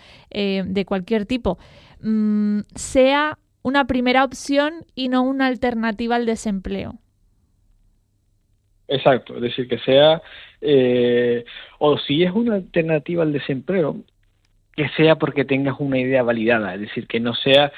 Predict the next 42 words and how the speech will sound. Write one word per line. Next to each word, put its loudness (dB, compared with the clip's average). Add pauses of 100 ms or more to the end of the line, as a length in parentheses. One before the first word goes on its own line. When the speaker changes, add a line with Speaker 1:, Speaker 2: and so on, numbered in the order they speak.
(160)
Speaker 2:
necesidad 2
pura 4
y 4
dura 6
de -2
que -6
digas, -2
"Oye, -2
me -2
doy -4
de 2
alta -4
autónomo -2
porque -8
me -10
van -2
a -4
dar, 2 (260)
eh, -2
los -4
seis 2
mil 0
euros 2
de 0
subvención -6
de -4
promoción 0 (180)
y -4
ya 6
vamos 4
viendo". -4 (260)
Es -4
decir, -2 (100)
si 4
esa 0
es 0
la 6
premisa, 0
está 4
abocado -2
al -6
fracaso. -8